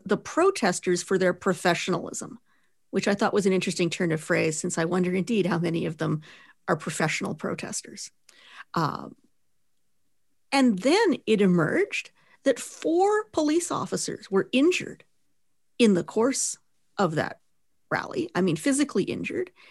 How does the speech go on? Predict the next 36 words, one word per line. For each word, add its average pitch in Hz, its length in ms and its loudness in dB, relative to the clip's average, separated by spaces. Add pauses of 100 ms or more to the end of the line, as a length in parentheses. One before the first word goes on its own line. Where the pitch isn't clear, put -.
(120)
and 220 100 6
that 233 80 8
a 220 80 6
number 233 300 4
of 233 100 4
others 185 380 0
have 185 140 -2
had 180 260 0
to 202 100 0
now 170 160 4
go 175 160 0
on 156 140 0
to 185 80 -8
self-isolation 156 840 -2
for - 160 -10
covid 160 400 -2 (380)
because, 160 680 0 (120)
um, - 420 -4 (380)
you 196 100 -4
know, - 100 -10
they 190 220 0
were 180 120 4
in 190 180 2
such 175 240 -2
close 156 200 -2
proximity - 540 -4
to 113 60 -4
people - 240 -8
who 151 100 -6
refused - 340 -8
to - 60 -8
wear 80 120 -6
masks. - 520 -12 (960)
And 220 140 4
I 226 100 4
thought, 214 380 0